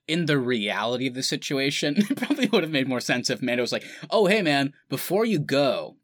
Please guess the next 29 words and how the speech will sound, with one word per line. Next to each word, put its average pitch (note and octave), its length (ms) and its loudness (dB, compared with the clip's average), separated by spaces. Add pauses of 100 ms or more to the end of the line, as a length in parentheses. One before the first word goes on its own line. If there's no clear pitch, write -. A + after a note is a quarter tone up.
just D#3 340 0
F F3+ 220 0
Y C#3 240 4
I, G#2+ 380 0 (280)
I've C3+ 140 0
been D3+ 140 4
hearing D#3+ 480 4 (760)
multiple F#3+ 680 2
times F3+ 500 2
now G2 400 -4 (300)
that B2+ 220 -2
they're D3+ 180 4
harvesting G3 840 0
his E3 400 0
blood B2 800 -2 (140)
and D3 100 0
they're C#3 100 2
doing D3+ 380 0
stuff - 280 -2
with F#2+ 180 -6
it. F#2 180 -6 (300)
As G3+ 180 2
someone F4 300 6
that's E3 160 0
also F#3+ 580 2
one B2+ 260 0
with B2+ 120 -4
the A#2+ 80 -6
Force, A#2+ 560 0